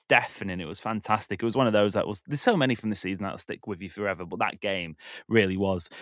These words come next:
as Morph says, the most complete performance. Um, John, your, your moment of the Champions League run so far?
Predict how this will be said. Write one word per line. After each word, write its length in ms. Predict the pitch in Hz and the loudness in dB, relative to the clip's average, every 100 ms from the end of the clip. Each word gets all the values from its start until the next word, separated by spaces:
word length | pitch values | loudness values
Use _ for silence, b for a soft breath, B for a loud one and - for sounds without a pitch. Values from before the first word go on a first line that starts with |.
| - | -4
as 100 | 98 | 0
Morph 200 | 104 92 | 2 2
says, 240 | - 95 - | 2 0 0
the 100 | 98 | 2
most 240 | 98 90 | 2 0
complete 460 | - 87 101 98 - | -4 -2 0 0 -4
performance. 640 | 98 107 101 92 95 - | 2 6 6 4 0 4
Um, 280 | 131 127 123 | 6 6 6
John, 320 | - 151 160 147 B B | 8 10 10 2 B B
your, 420 | - 151 151 151 - | 10 12 12 10 8
your 120 | 147 | 6
moment 420 | 143 143 143 147 - | 8 6 6 2 2
of 160 | 139 - | -2 -2
the 60 | |
Champions 420 | 131 143 123 135 | -2 -2 0 0
League 180 | 135 127 | 0 2
run 160 | 127 131 | 4 4
so 220 | 135 131 | 4 2
far? 260 | 135 135 | 4 2